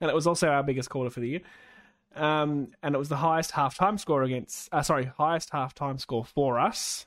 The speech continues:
our previous best being Gather Round against Melbourne of all teams. And it was the highest total score against Adelaide for the year, the previous best being a hundred and twelve against Gold Coast, and it was about eight points off our highest score for the year.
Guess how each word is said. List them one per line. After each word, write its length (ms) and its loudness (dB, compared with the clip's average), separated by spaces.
our 160 -4
previous 420 -4
best 260 -10
being 220 -6
Gather 260 -8
Round 200 -8
against 260 -10
Melbourne 340 -4
of 100 -10
all 120 -12
teams. 300 -14
And 100 -4
it 60 -6
was 100 -6
the 100 -6
highest 400 0
total 280 0
score 260 -2
against 320 -6
Adelaide 400 -8
for 80 -18
the 100 -10
year, 180 -6
the 100 -12
previous 380 -10
best 260 -16
being 180 -12
a 60 -14
hundred 300 -14
and 120 -16
twelve 460 -14
against 320 -16
Gold 240 0
Coast, 320 -2
and 100 -4
it 40 -6
was 120 -6
about 220 -6
eight 180 -10
points 260 -12
off 220 -12
our 220 -10
highest 500 -14
score 260 -16
for 140 -20
the 100 -20
year. 220 -18